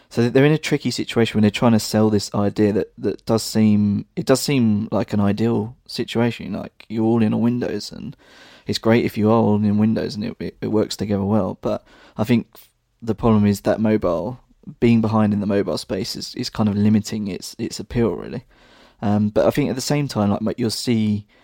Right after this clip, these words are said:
away from, like, Windows and stuff, is that Microsoft's doing these cross-platform apps. Like, you can get Outlook for I O S or Android, um, and I think that that's their, their kind of, like, not their plan B, but, like, their backup is, you know,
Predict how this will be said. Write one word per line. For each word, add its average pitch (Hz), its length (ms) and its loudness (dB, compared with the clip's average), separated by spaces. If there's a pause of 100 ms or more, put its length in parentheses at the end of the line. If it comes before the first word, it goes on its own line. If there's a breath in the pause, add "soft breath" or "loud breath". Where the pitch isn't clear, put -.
(120)
away 120 280 4
from, 104 180 -4
like, 92 280 -4
Windows 104 460 -2
and 113 80 -12
stuff, - 240 -12
is 117 120 -12
that - 100 -6
Microsoft's 101 560 -4 (540)
doing 107 200 4
these 101 160 2
cross-platform 101 840 -4
apps. - 360 -6
Like, 107 220 -10
you 101 100 -6
can 98 80 -2
get - 180 -6
Outlook - 460 -6
for - 320 -10 (460 soft breath)
I 101 140 2
O 98 80 4
S 98 180 -2
or 98 80 0
Android, 98 640 -2
um, 98 640 -2 (720)
and 107 420 -2 (460 soft breath)
I 123 60 -2
think 123 180 2
that 117 220 2
that's 117 260 2
their, 101 560 0
their 101 140 -2
kind 104 200 -4
of, 101 120 -6
like, - 400 -10
not 92 160 -4
their 92 80 0
plan 101 340 0
B, 104 220 2
but, - 160 -6
like, - 240 -10
their - 140 -10
backup - 520 -8
is, - 320 -16
you - 80 -16
know, - 160 -14